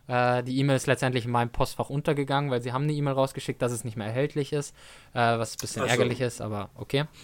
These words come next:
Speaker 1: Ähm, und dann hatte ich mir ein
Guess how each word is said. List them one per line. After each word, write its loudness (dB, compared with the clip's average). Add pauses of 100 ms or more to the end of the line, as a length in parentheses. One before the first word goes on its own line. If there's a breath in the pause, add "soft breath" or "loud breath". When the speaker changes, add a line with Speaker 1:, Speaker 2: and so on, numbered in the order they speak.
(360 loud breath)
Speaker 1:
Ähm, 4
und 2
dann 6
hatte 4
ich -4
mir 4
ein -2